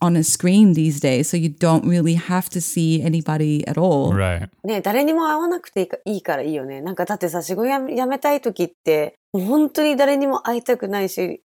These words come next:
Speaker 3: あの上司がいるから行きたくないっていうのも絶対あると思うから、この代行サービスはいいと思う。
Speaker 1: Yeah, well, I guess it's good to have the option. There will be a lot of people out there that really don't like their colleagues and really don't like their jobs and
Speaker 2: Yeah, sure. Yeah, no, I mean, the option,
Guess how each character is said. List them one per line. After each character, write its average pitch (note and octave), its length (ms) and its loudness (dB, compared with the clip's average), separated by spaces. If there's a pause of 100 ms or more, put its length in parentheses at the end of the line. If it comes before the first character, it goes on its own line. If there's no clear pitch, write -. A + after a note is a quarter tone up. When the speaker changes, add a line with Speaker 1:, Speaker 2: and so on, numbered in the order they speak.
Speaker 3:
あ E3 260 -4
の B3+ 140 0
上 C#4+ 200 2
司 C#4 120 -2
が - 80 -4
い A#3 60 2
る A#3+ 60 0
か F3+ 100 -4
ら C3+ 100 0
行 A3 100 -6
き - 80 -12
た - 140 -4
く - 120 -10
な - 160 -12
い G3+ 60 -8
っ G3+ 40 -8
て - 120 -4
い A#3 40 2
う - 20 0
の A3 100 0
も E3+ 140 -2
絶 F3+ 260 -6
対 C#4 220 0
あ - 80 2
る B3 100 0
と A3 100 -2
思 F#3+ 200 0
う F3+ 40 -4
か E3+ 140 0
ら、 D#3+ 100 -2
こ - 140 -6
の A#3+ 140 -2
代 B3+ 200 2
行 A#3+ 200 -2
サ B3 140 -2
ー - 20 0
ビ G3+ 80 -4
ス F3+ 80 -6
は - 160 -2
い G3 140 -2
い E3 40 -10
と D#3 120 -2
思 D3 100 -4
う。 F#3+ 120 -2
Speaker 1:
Yeah, F3 160 0
well, A3 160 0
I B3 100 0
guess C#4 220 -2
it's - 80 -12
good - 180 -2
to F3+ 80 -2
have E3 200 0
the D3+ 120 -2
option. - 600 -2
There G#3 160 4
will B3 140 6
be G#3 100 6
a F#3+ 80 4
lot F3 160 2
of E3+ 80 0
people E3 260 0
out D#3+ 220 0
there D3+ 220 -2
that D3 260 -2
really E3 500 6
don't D#3 360 2
like D3+ 340 0
their D3+ 140 -2
colleagues C3+ 520 -4
and D#3 160 0
really D#3+ 240 2
don't E3+ 200 4
like E3+ 180 2
their G3 140 2
jobs E3 520 2
and D#3 240 2
Speaker 2:
Yeah, G#3 220 -2
sure. A#2+ 480 -2 (260)
Yeah, G#3+ 180 -2 (120)
no, C4+ 200 -2
I C#4 60 -4
mean, A#3+ 560 -8
the F#3+ 120 -4
option, G2+ 480 -4